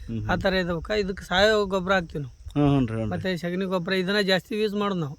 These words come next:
Speaker 1: ಹೌದು,
Speaker 2: ಈ
Speaker 1: ಹ್ಮ್, ಹ್ಮ್.
Speaker 2: ಸರ್ಕಾರಿ ಗೊಬ್ಬರ ಯಾವ್ದು ಯೂಸ್ ಮಾಡಂಗಿಲ್ಲ.
Speaker 1: ಓಕೆ,
Speaker 2: ಖರ್ಚು
Speaker 1: ಓಕೆ.
Speaker 2: ಕಮ್ಮಿ, ಆದ್ರೆ ಮೇಂಟೆನೆನ್ಸ್ ಜಾಸ್ತಿ ಆಗತ್ತೆ ಅಷ್ಟೇ.
Speaker 1: ಮೇಂಟೆನೆನ್ಸ್ ಜಾಸ್ತಿ
Speaker 2: ಹಾ,
Speaker 1: ಇದೆ.
Speaker 2: ಮೇಂಟೆನೆನ್ಸ್ ಜಾಸ್ತಿ.
Speaker 1: ಹಾ, ಹಾ.
Speaker 2: ಆ, ಗೊಬ್ಬರದ ಇದು ಖರ್ಚು ಕಮ್ಮಿ ಆಗತ್ತೆ.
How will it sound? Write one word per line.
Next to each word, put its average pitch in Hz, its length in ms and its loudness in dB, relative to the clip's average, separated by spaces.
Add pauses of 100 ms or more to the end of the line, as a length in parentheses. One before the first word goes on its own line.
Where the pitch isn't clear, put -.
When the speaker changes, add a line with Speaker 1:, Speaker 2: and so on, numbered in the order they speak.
Speaker 1:
ಹೌದು, 104 480 -2
Speaker 2:
ಈ 180 80 2
Speaker 1:
ಹ್ಮ್, 180 120 2
ಹ್ಮ್. 175 80 0
Speaker 2:
ಸರ್ಕಾರಿ 185 360 0
ಗೊಬ್ಬರ 190 260 0
ಯಾವ್ದು 185 280 2
ಯೂಸ್ 185 160 -2
ಮಾಡಂಗಿಲ್ಲ. 165 420 -4 (260)
Speaker 1:
ಓಕೆ, 101 240 -12
Speaker 2:
ಖರ್ಚು 190 180 0
Speaker 1:
ಓಕೆ. 185 80 -10
Speaker 2:
ಕಮ್ಮಿ, 190 240 0
ಆದ್ರೆ 208 300 2
ಮೇಂಟೆನೆನ್ಸ್ 196 480 -2 (580)
ಜಾಸ್ತಿ 185 280 -2
ಆಗತ್ತೆ 160 220 -4
ಅಷ್ಟೇ. 151 200 -10 (100)
Speaker 1:
ಮೇಂಟೆನೆನ್ಸ್ 127 320 0
ಜಾಸ್ತಿ 117 260 -2
Speaker 2:
ಹಾ, 113 60 2
Speaker 1:
ಇದೆ. 185 100 2
Speaker 2:
ಮೇಂಟೆನೆನ್ಸ್ 175 520 -2
ಜಾಸ್ತಿ. 180 340 -4
Speaker 1:
ಹಾ, 226 200 -6
ಹಾ. 110 180 -8 (280)
Speaker 2:
ಆ, 196 260 0
ಗೊಬ್ಬರದ 190 480 -2
ಇದು 208 480 2
ಖರ್ಚು 214 280 0
ಕಮ್ಮಿ 202 200 2
ಆಗತ್ತೆ. 175 260 -2